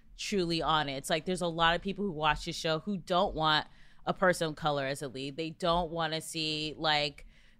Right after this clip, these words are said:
you know, two black people end up together. They don't wanna see, you know, a black contestant, female contestant on there who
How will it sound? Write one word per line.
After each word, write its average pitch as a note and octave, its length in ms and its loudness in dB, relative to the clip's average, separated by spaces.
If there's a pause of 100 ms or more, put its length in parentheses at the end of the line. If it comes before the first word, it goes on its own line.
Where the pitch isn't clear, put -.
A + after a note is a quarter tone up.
you F#3+ 160 -2
know, E3 160 4
two E3+ 240 -2
black D#3+ 300 2
people E3 240 -4
end D3+ 100 -2
up D3+ 100 -2
together. D3 300 -4
They D#3+ 80 0
don't E3+ 240 2
wanna F3 260 -2
see, D#3 680 -4
you E3 140 -6
know, C#3+ 560 -2 (640)
a F#3 80 4
black E3+ 360 6
contestant, E3 680 2
female E3+ 300 -2
contestant E3 460 -2
on D#3 100 -4
there D3+ 180 0
who D#3 320 -4